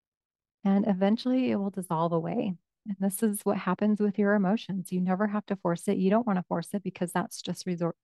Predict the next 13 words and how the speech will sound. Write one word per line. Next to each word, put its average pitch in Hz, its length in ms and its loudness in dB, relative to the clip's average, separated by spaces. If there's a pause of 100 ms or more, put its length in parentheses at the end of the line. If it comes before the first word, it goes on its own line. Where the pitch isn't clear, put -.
resisting 170 580 -2
it. 170 200 -6 (800)
But 190 140 -2
just 202 240 2
simply 220 300 4
watching 180 460 2
it 254 300 2 (720)
will 202 140 0
give 185 200 2
it 214 140 0
the 202 120 0
opportunity 175 800 -2 (120)
to 175 200 0